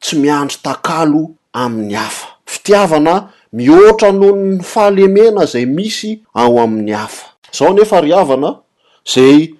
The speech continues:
nandray ny famelan-keloka, izay nandray ny fitiavan'i Jesosy ihany no afaka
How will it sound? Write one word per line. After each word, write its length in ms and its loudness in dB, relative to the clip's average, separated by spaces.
nandray 880 -2
ny 100 -14
famelan-keloka, 1200 -2
izay 320 -2
nandray 500 -2
ny 60 -4
fitiavan'i 580 -4
Jesosy 500 -8
ihany 380 -6
no 220 -4
afaka 500 -6